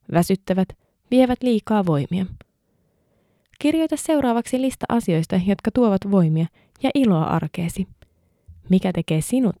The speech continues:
ja perheesi hyvälle tuulelle? Palaa ikävän listan pariin. Onko listassa jotain, mitä voit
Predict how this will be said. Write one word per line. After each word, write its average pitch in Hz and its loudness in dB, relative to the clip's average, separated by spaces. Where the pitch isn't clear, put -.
ja 160 -2
perheesi 185 0
hyvälle 220 0
tuulelle? 180 -4
Palaa 208 2
ikävän 165 0
listan 151 -4
pariin. 175 -2
Onko 285 2
listassa - -2
jotain, 226 0
mitä 180 0
voit 214 0